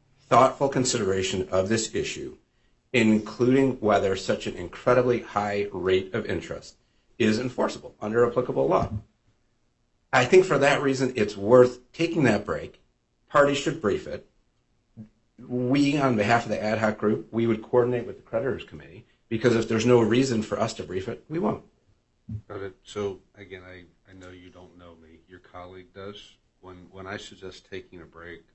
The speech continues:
Speaker 2: I measure that in terms of minutes, not days. <laughs>
Speaker 1: Understood, Your Honor. If the minutes are sufficient for parties to brief it, that would be great. <laughs> I, i-, if they're insufficient, Your Honor,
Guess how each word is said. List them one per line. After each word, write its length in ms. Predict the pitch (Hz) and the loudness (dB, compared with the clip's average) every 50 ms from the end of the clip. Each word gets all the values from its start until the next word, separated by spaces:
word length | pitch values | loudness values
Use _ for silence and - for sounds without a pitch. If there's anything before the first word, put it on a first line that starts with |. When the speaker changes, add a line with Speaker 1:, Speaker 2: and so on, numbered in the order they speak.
| _ 95 | _ -20
Speaker 2:
I 60 | 95 | -20
measure 360 | 92 90 - 90 - 85 80 | -14 -14 -14 -14 -14 -16 -18
that 160 | 80 80 78 | -16 -18 -18
in 80 | 80 80 | -18 -20
terms 380 | _ _ - 85 80 76 76 | _ _ -20 -20 -20 -20 _
of 60 | 78 76 73 80 80 | -20 -20 _ _ -20
minutes, 460 | 82 80 78 78 78 _ - - - 82 | -20 -20 -20 -20 -20 _ -20 -20 -20 -20
not 160 | 80 80 147 - - | -20 -20 -20 -20 -20
days. 420 | 139 76 73 80 - - - 110 120 - _ _ _ _ - - | -20 -18 -16 -16 -14 -14 -16 -16 -18 -20 _ _ _ _ -20 -20
<laughs> 920 | - - - - 113 110 - - - - - - - - - - - - - | -20 -18 -16 -16 -16 -16 -16 -18 -20 -20 -18 -16 -16 -16 -16 -18 -14 -2 2
Speaker 1:
Understood, 460 | 135 143 139 131 120 - - 131 113 | 4 6 6 6 6 6 6 6 6
Your 180 | 110 104 90 85 | 6 4 2 0
Honor. 160 | 87 87 - - - - - - - | -2 -6 -10 -14 -16 -18 -14 2 4
If 180 | 165 - - | 4 6 8
the 60 | 170 147 | 8 8
minutes 340 | 143 165 180 185 190 - | 10 10 10 8 8 6
are 80 | 165 139 | 4 0
sufficient 580 | - - 135 - - 156 131 - 107 98 95 - | 0 0 -2 0 0 2 2 2 2 0 -2 -4
for 200 | - - 113 - | -2 0 0 2
parties 360 | - 131 127 123 117 110 - | 6 6 6 6 6 4 -2
to 100 | - 107 | -4 -8
brief 340 | 95 92 120 127 - 131 170 | -4 0 0 0 2 2 0
it, 280 | 175 175 - - _ - | -2 -2 -2 -8 _ 0
that 200 | 190 208 214 208 | 2 4 4 4
would 120 | 185 185 | 2 -2
be 100 | 170 175 | -6 -6
great. 160 | 349 330 - - - | -4 -4 -4 -6 -6
<laughs> 80 | - 320 | -6 -6
I, 40 | 330 - - - - - - - - - - - - - | -6 -6 -8 -12 -14 -12 -10 -10 -8 -8 -8 -8 -2 4
i-, 400 | 156 139 139 139 - 139 139 - - | 6 6 6 6 4 0 0 2 4
if 200 | 147 147 147 - | 4 4 6 6
they're 140 | 139 135 | 6 6
insufficient, 760 | 135 185 185 180 175 - 139 123 - 127 113 107 - 110 107 92 | 8 8 6 6 6 4 2 2 2 0 0 0 0 0 -2 -2
Your 120 | 95 101 | -2 -4
Honor, 300 | 101 95 95 98 98 | -4 -2 -2 -4 -6